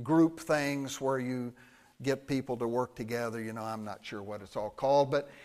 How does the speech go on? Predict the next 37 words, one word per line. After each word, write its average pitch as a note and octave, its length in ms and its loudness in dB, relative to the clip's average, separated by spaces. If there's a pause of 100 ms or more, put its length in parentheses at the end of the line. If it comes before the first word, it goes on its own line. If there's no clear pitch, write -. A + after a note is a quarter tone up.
(120)
anyway, E3+ 520 6
this A3+ 260 4
is A3 140 0
a D#3 180 4
big E3 400 6 (100)
elastic D3+ 720 8
band, C3+ 640 6 (600)
and, D3 360 2
uh, C#3+ 280 8
you, D3+ 260 4
you D3+ 240 -2
got E3+ 300 4
the C#3 60 2
kids F#3+ 420 4
in E3+ 160 2
it, E3 160 0 (400)
and D3+ 180 -2
then F3 180 2
you E3 140 4
do E3+ 200 4
various C#3+ 540 6
things C3+ 460 0
with C3+ 300 0
the C3 100 2
rubber C3 300 2
band. B2+ 400 0
You B2+ 80 -4
know, A#2+ 80 -4
you B2 140 -2
can B2 140 -4
make B2 200 0
star C3 480 4
shapes, B2+ 580 -4
and B2 100 -8
it's A#2+ 200 -10
real F3+ 360 8
strong. C#3 720 6